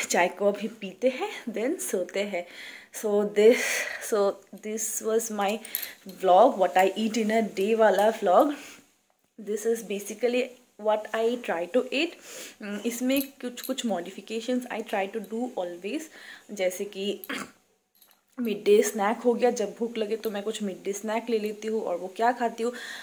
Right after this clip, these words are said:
अगर ये सब जानना है then I'll also make another what I eat in a vlog, what I eat in a day vlog, तो वो मैं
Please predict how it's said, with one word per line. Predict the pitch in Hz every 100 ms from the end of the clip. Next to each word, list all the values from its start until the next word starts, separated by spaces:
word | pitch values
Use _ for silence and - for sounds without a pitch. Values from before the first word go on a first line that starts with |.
| -
अगर | 196 185 202
ये | 190
सब | 202 240 208
जानना | 214 202 220
है | 247 254 277
then | 214 202
I'll | - 185
also | 185 185 190 247
make | 240 269 -
another | 185 196 233 233 294
what | 247 214
I | 196
eat | 202 196
in | 196 202
a | 202
vlog, | 190 240 311 - - _ -
what | 214 240
I | 240
eat | 233
in |
a | 233 208 -
day | 233 254
vlog, | 202 202 320 - - - -
तो | 196
वो | 185 202
मैं | 196 214 330